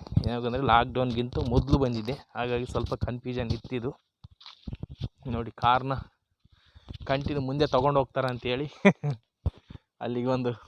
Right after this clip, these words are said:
ದೊಡ್ಡ ಮರನೇ ಅಡ್ಡ ಹಾಕಿದ್ದಾರೆ. ಯಾಕಂದರೆ ನಮ್ಮವ್ರು ಹಂಗಿದ್ದಾರೆ, ಎಷ್ಟು ಹತ್ರ ಹೋಗ್ತದೆ ಅಷ್ಟು ಹತ್ರ ಹೋಗ್ಲಿ ಅಂತಂದು ಒಳಗಡೆ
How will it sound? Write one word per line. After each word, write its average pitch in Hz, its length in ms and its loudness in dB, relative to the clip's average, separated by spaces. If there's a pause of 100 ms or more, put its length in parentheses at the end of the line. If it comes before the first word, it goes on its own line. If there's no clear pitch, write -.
(460)
ದೊಡ್ಡ 127 120 -2 (120)
ಮರನೇ 135 320 2
ಅಡ್ಡ 127 180 -2
ಹಾಕಿದ್ದಾರೆ. 117 380 -2 (1160)
ಯಾಕಂದರೆ 123 360 -6
ನಮ್ಮವ್ರು 131 360 0
ಹಂಗಿದ್ದಾರೆ, 123 320 -4 (120)
ಎಷ್ಟು - 240 -6
ಹತ್ರ 139 240 -4
ಹೋಗ್ತದೆ 127 320 0
ಅಷ್ಟು - 200 -12
ಹತ್ರ 131 140 -10 (100)
ಹೋಗ್ಲಿ 120 300 -2
ಅಂತಂದು 120 360 -2 (300)
ಒಳಗಡೆ 127 400 -2